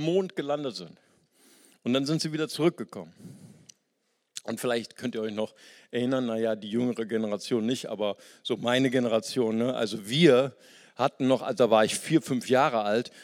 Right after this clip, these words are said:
meine Großtante hat mich gehütet, weil ich hatte irgendwie Mandelentzündung oder keine Ahnung, was ich hatte. Und dann hat sie mich morgens um vier aus dem Bett geworfen.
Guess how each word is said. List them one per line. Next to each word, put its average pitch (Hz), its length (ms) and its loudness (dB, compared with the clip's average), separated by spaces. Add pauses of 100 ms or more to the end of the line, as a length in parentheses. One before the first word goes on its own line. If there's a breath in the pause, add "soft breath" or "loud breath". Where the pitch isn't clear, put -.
(100 loud breath)
meine 135 220 2
Großtante 127 500 2
hat 120 120 -2
mich 123 160 -2
gehütet, 120 400 0
weil 117 120 4
ich 110 100 -6
hatte 127 160 -4
irgendwie 113 440 -2
Mandelentzündung 117 920 0
oder 104 100 0
keine 117 300 -6
Ahnung, 120 260 0
was 113 160 0
ich - 80 -8
hatte. 127 240 0 (400 loud breath)
Und 127 140 4
dann 123 100 4
hat 127 120 0
sie 127 120 -4
mich 135 280 0
morgens 185 600 4
um 147 220 -2
vier 165 560 2
aus - 180 4
dem 135 160 2
Bett 175 320 0
geworfen. 104 720 2